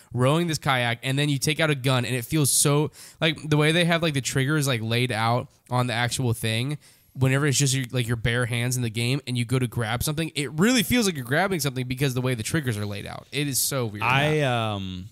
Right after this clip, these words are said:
Speaker 2: there, this actually be a fun game to do for Foundation Nation too. There's this game called, it's literally called Spy Game, I think, where, uh, I think it's a P C game. You might have seen it before, but basically the, it's, um, you have, like, a,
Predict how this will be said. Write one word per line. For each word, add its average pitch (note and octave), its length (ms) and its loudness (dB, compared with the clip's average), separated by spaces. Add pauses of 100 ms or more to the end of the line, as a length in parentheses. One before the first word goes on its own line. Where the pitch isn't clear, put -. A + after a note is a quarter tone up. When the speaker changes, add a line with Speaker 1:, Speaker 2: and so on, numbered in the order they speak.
(640)
Speaker 2:
there, A#2 300 -2
this B2 180 -2
actually D3+ 260 -6
be F#2 40 -4
a D#2 40 -6
fun E2+ 260 -10
game D2+ 140 -12
to C#2+ 40 -16
do C#2+ 140 -16
for D2 120 -18
Foundation C#2+ 460 -12
Nation D2+ 300 -14
too. E2 240 -12
There's D#2 100 -10
this E2+ 140 -8
game G#2 200 -6
called, F#2 320 -8
it's - 140 -10
literally A#2+ 220 -4
called G2 260 -6
Spy D#2+ 320 -6
Game, G2 260 -8
I G2+ 100 -6
think, A2 340 -8 (480)
where, F#2 580 -4 (400)
uh, F2 340 -6
I G2 80 -10
think C#3+ 200 -4
it's C#3 80 -8
a A2+ 40 -6
P G2 220 -8
C F#2 220 -6
game. A2 320 -8 (320)
You D3 100 -4
might G3+ 120 0
have D#3 140 -2
seen B2+ 220 -2
it C3+ 40 -6
before, D3 300 -6
but G#2+ 200 -6
basically A#2 380 -4
the, F#2+ 120 -12 (260)
it's, A2 260 -4
um, E2+ 520 -8 (540)
you A#2 140 -10
have, B2 260 -2
like, A2 340 -6 (480)
a, G2 600 -8